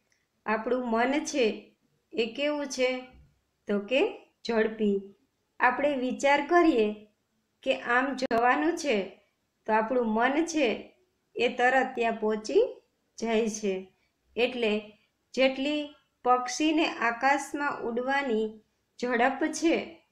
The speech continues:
એટલી જ આપણા મનને પણ પહોંચવાની ઝડપ છે. ગમે ત્યાં તમે વિચાર કરો એટલે મન છે એ ત્યાં પહોંચી જાય છે. તો આપણે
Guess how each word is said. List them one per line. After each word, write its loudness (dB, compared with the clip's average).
એટલી -2
જ -2
આપણા -2
મનને -2
પણ 0
પહોંચવાની 0
ઝડપ 0
છે. -4
ગમે 2
ત્યાં -2
તમે 0
વિચાર -2
કરો 0
એટલે -2
મન 2
છે -4
એ -2
ત્યાં -4
પહોંચી -2
જાય 2
છે. -4
તો -2
આપણે 0